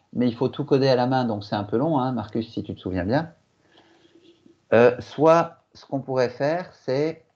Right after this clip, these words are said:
euh, partir plutôt avec les, les catégories de, d'objets qui dépendent de Swing.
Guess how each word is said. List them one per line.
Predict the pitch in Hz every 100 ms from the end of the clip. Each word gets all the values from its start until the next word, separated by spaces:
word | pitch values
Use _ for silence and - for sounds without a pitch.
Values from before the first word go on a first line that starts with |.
| _ _ _ _ _ _ _ _ _ _ _
euh, | 104 107 104 101 95 90 87 - - -
partir | - - - - 156 -
plutôt | 151 143 165
avec | 139 135 -
les, | 120 120 113 113
les | 104 110
catégories | 107 117 131 123 123 127 131
de, | 117 104 101
d'objets | 104 110 113 147
qui | - 120
dépendent | 113 123 127 113
de | 107
Swing. | - 131 165 160 98